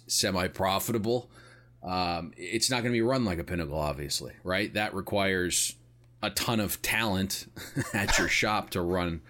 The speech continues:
a book like that. So it's gonna be one of those flip switch type, you know, uh, operators. For me, though, I,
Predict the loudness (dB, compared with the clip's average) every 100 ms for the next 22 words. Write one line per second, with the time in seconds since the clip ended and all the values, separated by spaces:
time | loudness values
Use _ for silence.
0 | -20 -6 -2 0 0 0 -2 -2 -2 0
1 | 2 2 2 0 2 2 2 4 4 2
2 | 2 2 2 2 0 -2 -2 -2 0 0
3 | 0 -2 -6 -20 -20 -20 -20 -20 -12 -4
4 | 0 0 0 -6 -18 -20 -20 -20 -20 -20
5 | -20 -2 2 2 2 -2 -14 -10 -2 2
6 | 2 2 2 0 0 0 -2 -10 -16 -16
7 | -20 -20 -20 -18 -6 -4 2 4 4 4
8 | 4 6 4 4 4 2 0 -8 -6 -4